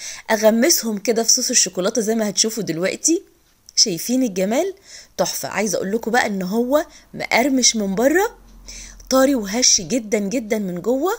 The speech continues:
بصوا معايا، تحفة ما شاء الله. يلا بينا بقى نعمل لايك وشير وسبسكرايب لقناتنا على اليوتيوب، وبينا نشوف المقادير ونعرف مع بعض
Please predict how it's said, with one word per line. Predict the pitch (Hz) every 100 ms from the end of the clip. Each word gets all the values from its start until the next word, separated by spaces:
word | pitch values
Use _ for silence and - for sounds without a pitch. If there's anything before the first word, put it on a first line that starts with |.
| -
بصوا | 170 - -
معايا، | 170 139 214 370 554 - _ _ _ _ _ - -
تحفة | 247 233 - - 240
ما | 247 240
شاء | - -
الله. | 165 160 - - _ _ - - _ _ _ _ - - - -
يلا | 254 320 285
بينا | 202 262 220
بقى | 208 -
نعمل | 165 165 165 160
لايك | 196 381 233
وشير | - 262 392 440
وسبسكرايب | 285 180 - - 190 196 190
لقناتنا | 180 151 175 226 214
على | 202
اليوتيوب، | 220 226 302 330
وبينا | 202 190 294 294
نشوف | 277 302
المقادير | 311 277 254 220 294 339 269
ونعرف | 185 180 180 -
مع | 175 170
بعض | 202 285 294